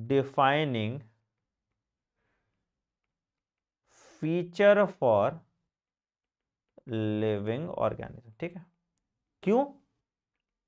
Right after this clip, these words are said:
क्यों रीजन बेटा? माउंटेन्स ग्रो करते हैं, है ना,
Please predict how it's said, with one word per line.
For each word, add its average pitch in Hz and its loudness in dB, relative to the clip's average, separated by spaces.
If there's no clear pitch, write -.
क्यों 202 0
रीजन 208 0
बेटा? 214 2
माउंटेन्स 208 6
ग्रो 175 6
करते 120 4
हैं, 98 -2
है 131 -2
ना, 196 2